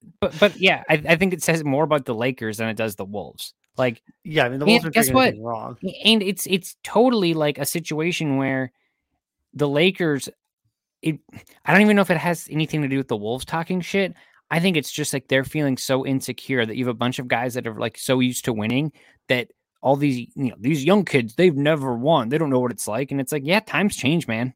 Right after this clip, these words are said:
Speaker 1: Like,
Speaker 2: Yeah, Westbrook also has not won. Like, I, I don't
Speaker 1: Yeah,
Speaker 2: really
Speaker 1: let's,
Speaker 2: wanna hear
Speaker 1: what's,
Speaker 2: that from him. <laughs>
Speaker 1: what's the Russell Westbrook, like,
Speaker 2: He's,
Speaker 1: playoff
Speaker 2: like, been to
Speaker 1: history?
Speaker 2: the Western Conference Finals once, like, it, it's, or twice. I guess he's been to the finals, like, early in his career, but it's
Speaker 1: And
Speaker 2: like, no,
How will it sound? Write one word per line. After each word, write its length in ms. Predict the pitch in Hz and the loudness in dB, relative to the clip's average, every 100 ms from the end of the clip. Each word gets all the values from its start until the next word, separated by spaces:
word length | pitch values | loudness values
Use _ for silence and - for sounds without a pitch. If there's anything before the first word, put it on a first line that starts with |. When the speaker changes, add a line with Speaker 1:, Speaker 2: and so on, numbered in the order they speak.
| _ | _
Speaker 1:
Like, 240 | 123 120 - | -4 -4 -4
Speaker 2:
Yeah, 100 | 135 | -6
Westbrook 440 | 117 151 - 143 | -2 -4 -2 -6
also 320 | - 131 135 | -4 -6 -4
has 220 | 120 120 117 | -6 -8 -8
not 260 | 113 113 | -10 -10
won. 260 | 117 117 117 | -10 -10 -10
Like, 160 | 120 117 | -12 -4
I, 120 | 151 - | -4 0
I 100 | 156 | 0
don't 140 | 170 | 2
Speaker 1:
Yeah, 80 | 226 | 2
Speaker 2:
really 140 | - | 2
Speaker 1:
let's, 100 | 147 | 0
Speaker 2:
wanna 140 | 123 120 | -2 -4
hear 140 | 117 | -6
Speaker 1:
what's, 140 | 117 113 | -4 -4
Speaker 2:
that 140 | 117 | -8
from 140 | 120 | -12
him. 260 | 117 120 127 | -12 -10 -8
<laughs> 40 | - | 0
Speaker 1:
what's 160 | 226 - | 0 0
the 100 | 233 | 2
Russell 300 | 208 247 190 | 2 2 2
Westbrook, 460 | 190 - 214 202 | 0 0 -4 -4
like, 200 | 165 143 - | -4 -6 -6
Speaker 2:
He's, 80 | |
Speaker 1:
playoff 20 | 160 | -2
Speaker 2:
like, 260 | 185 147 | 2 2
been 0 | |
to 220 | - 127 | 0 0
Speaker 1:
history? 180 | 143 139 | 0 0
Speaker 2:
the 100 | 127 | -4
Western 360 | 120 120 - 117 | -4 -6 -8 -8
Conference 320 | 123 117 120 | -8 -10 -14
Finals 360 | - 113 123 - | -12 -12 -12 -18
once, 360 | - 110 - | -16 -16 -12
like, 180 | 127 120 | -10 -10
it, 160 | - 131 | -12 -10
it's, 220 | 135 - - | -10 -12 -8
or 80 | 135 | -8
twice. 560 | - - - - - _ - | -6 -12 -12 -18 -20 _ -6
I 60 | 156 | -4
guess 80 | |
he's 80 | 170 | -2
been 160 | 170 160 | -2 0
to 80 | 139 | -2
the 40 | |
finals, 380 | - 120 113 110 | 0 0 0 -6
like, 140 | 117 | -10
early 240 | 127 117 110 | -6 -6 -8
in 60 | |
his 140 | 117 - | -14 -18
career, 240 | - - | -16 -14
but 160 | 120 131 | -4 -2
it's 200 | 135 - | -2 2
Speaker 1:
And 200 | 160 156 | 2 2
Speaker 2:
like, 80 | - _ _ _ _ _ _ _ _ _ _ _ - | -4 _ _ _ _ _ _ _ _ _ _ _ -16
no, 240 | 135 - | -12 -12